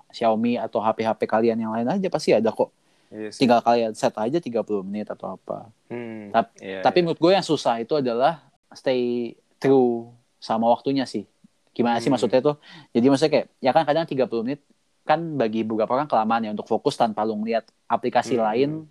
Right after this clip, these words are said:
Speaker 1: atau enggak tanpa lu ngeliat notification yang ada di H P lu atau di laptop lu kan. Itu kan
Speaker 2: Hmm.
Speaker 1: berat. Ya maksudnya jangan sampai lu tiga puluh menit tuh ya bo-, lu bohongan gitu loh. Lu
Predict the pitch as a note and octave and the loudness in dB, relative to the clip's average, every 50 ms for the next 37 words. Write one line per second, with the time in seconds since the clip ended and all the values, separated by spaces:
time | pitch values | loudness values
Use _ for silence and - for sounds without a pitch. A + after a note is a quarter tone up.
0 | _ _ _ _ _ _ _ _ _ - A#2 - - A#2 A#2 B2 C3+ C3+ - B2 | _ _ _ _ _ _ _ _ _ -2 -2 0 0 0 0 2 2 0 0 0
1 | A2+ B2+ B2+ B2+ B2+ B2+ C3+ B2+ - A#2 G#2+ A#2+ - A#2+ A2+ - A2+ - C3+ C3 | 0 0 0 0 0 0 -2 -2 -4 -6 -6 -6 -6 -4 -2 -2 0 0 0 0
2 | C3 B2+ A#2 A2 A#2 A2+ G#2 G2+ - - G#2 A2 B2+ B2 - C3 B2 A2+ G#2 - | 0 2 0 2 2 0 -2 -2 -2 -2 0 2 2 2 2 0 -2 -2 -2 -2
3 | _ - F#2 - A2 G#2+ F#2 - F2 F2 - _ _ _ _ _ _ _ _ - | _ -4 -4 -2 -2 -4 -4 -4 -8 -16 -16 _ _ _ _ _ _ _ _ 0
4 | - D#3 F3 D#3 A#2+ G#2+ A#2 A2 G#2 G2 G2 G#2 - A#2 A#2 A2 - C#3 D#3+ E3+ | 2 2 2 4 4 4 2 2 0 -4 -12 -8 -4 -2 -2 0 0 0 0 -2
5 | - _ _ _ _ - A#2 C3 B2 A#2 B2 - C3 A#2 A2 C3+ D#3 E3+ F3+ F3 | -4 _ _ _ _ -2 2 2 2 2 0 0 -2 -2 0 2 2 2 2 2
6 | E3+ C3 A#2 A2+ A#2 C3+ D3+ - F#3+ F3 C3+ A#2 A#2 A#2 - _ _ - D#3 E3+ | 2 2 2 2 0 -4 -2 0 2 2 2 0 -2 -4 -6 _ _ 0 2 2
7 | C#3+ B2+ A#2 A2 A#2+ A#2 A#2 A2+ A#2 A#2+ B2 - C3+ A#2 G#2+ G#2+ G#2 _ _ - | 4 4 4 4 2 2 0 0 0 0 0 2 2 0 0 -2 -8 _ _ -2
8 | B2+ C#3 D3 D3 C#3 - | 2 4 4 4 2 0